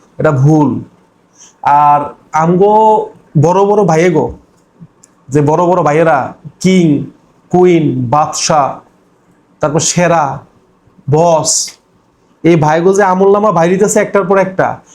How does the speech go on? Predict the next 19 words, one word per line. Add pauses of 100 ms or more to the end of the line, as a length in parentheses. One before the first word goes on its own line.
(100)
সবাই
নিজের
অলি
আল্লাহ
দাবি
করে।
একমাত্র (100)
আমি
মনে
হয়
একমাত্র
গাধা
যে
কখনো
অলি
আল্লাহ
দাবি
করে
নাই।